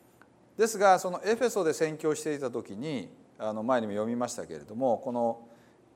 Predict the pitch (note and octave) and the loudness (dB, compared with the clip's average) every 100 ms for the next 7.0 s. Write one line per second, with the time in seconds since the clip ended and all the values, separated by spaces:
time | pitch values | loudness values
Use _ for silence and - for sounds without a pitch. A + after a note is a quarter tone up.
0 | _ _ D#3+ D#3+ C3+ A#2+ A#2 A2+ - C3+ | _ _ 8 8 8 8 6 6 0 -2
1 | C3+ C3+ C3 B2 B2 C#3+ G3 G#3 D#3+ C#3+ | 6 8 8 4 -4 -4 -4 -4 -4 -2
2 | C3 C3 C3+ D#3+ A2 - - - A2 G2 | 2 2 0 -4 -8 -12 -20 -8 -6 -6
3 | - - A2+ - G#2+ G#2+ G#2 F#2+ - D3+ | -8 -2 -2 0 -4 -4 -2 -4 2 6
4 | D#3 D#3 D3+ D3 D3 C#3+ - G#2 D#2 - | 6 6 2 0 -4 -4 -6 -6 -4 -8
5 | - - _ _ - E3+ E3 - A#3+ B3 | -20 -20 _ _ -4 0 0 0 0 0
6 | - D3 B2+ A#2+ B2 A#2+ A2+ A2 A2 - | -2 0 2 2 -2 -2 0 -2 -4 -10